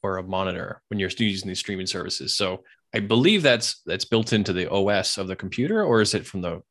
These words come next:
from the browser? It's, it's stopping you from actually being able to show a movie on a, on a secondary device. So that was a new thing this year that we found.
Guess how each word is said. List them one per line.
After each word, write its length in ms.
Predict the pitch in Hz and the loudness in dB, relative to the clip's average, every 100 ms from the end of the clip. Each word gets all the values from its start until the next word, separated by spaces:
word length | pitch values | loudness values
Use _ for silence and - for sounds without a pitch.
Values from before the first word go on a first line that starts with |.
| _ | _
from 140 | - | -6
the 80 | 92 | -4
browser? 680 | 85 92 110 156 185 196 180 | -2 0 0 2 2 0 0
It's, 300 | 110 98 - - | -2 0 -2 -2
it's 160 | 104 | -2
stopping 500 | - - 151 165 139 | -2 0 0 2 2
you 120 | 117 | 2
from 180 | 113 107 | 0 -2
actually 380 | 98 107 - 95 | -2 -2 -4 -6
being 160 | 98 101 | -4 -4
able 160 | 95 | -4
to 80 | 92 | -4
show 280 | - 98 98 | 0 0 0
a 40 | |
movie 280 | 95 90 90 | 0 -2 -4
on 160 | 90 90 | -6 -8
a, 180 | 87 - 95 | -8 -10 -6
on 60 | |
a 40 | 92 | -4
secondary 540 | - - 92 104 95 | -4 -4 -8 -10 -10
device. 420 | 104 95 - - - - | -10 -10 -10 -12 -14 -2
So 100 | 135 | 2
that 40 | |
was 100 | 135 | 2
a 60 | 104 | 0
new 180 | 92 | -2
thing 240 | 90 82 - | -4 -8 -10
this 180 | - - | -8 -8
year 140 | - | -8
that 100 | - | -10
we 120 | - | -12
found. 320 | - - - | -12 -14 -16